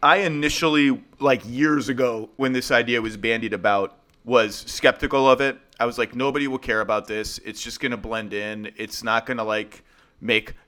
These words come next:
teams approach things with more urgency."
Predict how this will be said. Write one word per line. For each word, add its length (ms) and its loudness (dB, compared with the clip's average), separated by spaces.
teams 400 -4
approach 420 -6
things 240 -10
with 160 -16
more 200 -8
urgency." 680 -2